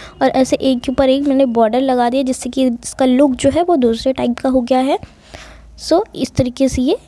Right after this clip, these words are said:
V shape में हमारा poncho बनकर ready हो गया है। वो मैंने सर्कल में बनाया था, ये मैंने V में बनाया।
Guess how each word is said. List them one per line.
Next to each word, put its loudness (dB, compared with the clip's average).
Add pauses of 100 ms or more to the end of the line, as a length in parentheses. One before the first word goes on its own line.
(200)
V 2
shape 0
में 0
हमारा 0 (840)
poncho 2
बनकर 0 (180)
ready 2
हो 2
गया 0
है। 0
वो 2
मैंने 0 (180)
सर्कल -2
में 0
बनाया 0
था, -4
ये 0
मैंने -2 (380)
V 4
में 0
बनाया। -2